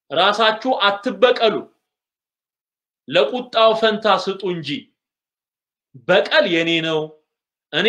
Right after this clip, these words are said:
ብድራትን፣ ብድራቱን እመልሳለሁ ይላል ጌታ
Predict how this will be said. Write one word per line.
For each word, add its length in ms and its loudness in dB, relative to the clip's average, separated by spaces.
ብድራትን፣ 680 2
ብድራቱን 580 0
እመልሳለሁ 880 0
ይላል 480 2
ጌታ 260 0